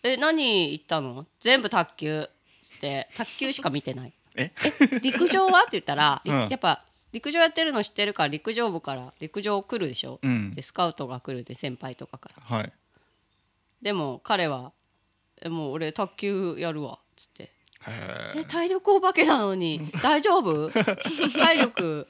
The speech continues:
Speaker 1: 有り余っちゃわない？」って言ったら、
Speaker 2: うん。
Speaker 1: すっごいハマって、この間闘争地区で準優勝して、
Speaker 2: うお。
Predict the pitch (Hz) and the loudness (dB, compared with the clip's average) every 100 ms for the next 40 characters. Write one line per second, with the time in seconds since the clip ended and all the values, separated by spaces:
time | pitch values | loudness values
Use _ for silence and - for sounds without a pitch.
0 | - 226 320 294 320 - 170 135 131 135 | -2 2 4 4 4 2 0 2 -4 -6
1 | 131 _ 123 - 131 139 131 135 120 104 | -10 _ -18 -10 -6 -4 -2 0 0 -2
2 | 135 - 185 196 151 135 127 _ 135 139 | -8 -8 -4 -4 -6 -8 -10 _ -8 -6
3 | 131 117 _ _ _ _ _ _ 170 165 | -8 -12 _ _ _ _ _ _ -12 -8
4 | 165 170 - 175 175 175 170 - - 147 | -6 -8 -8 -8 -8 -10 -10 -12 -12 -10
5 | 131 123 - _ _ _ 151 165 165 160 | -10 -12 -16 _ _ _ -6 -4 -4 -6
6 | 165 127 123 - - 131 131 117 113 170 | -6 -8 -12 -12 -8 -8 -6 -4 -2 -4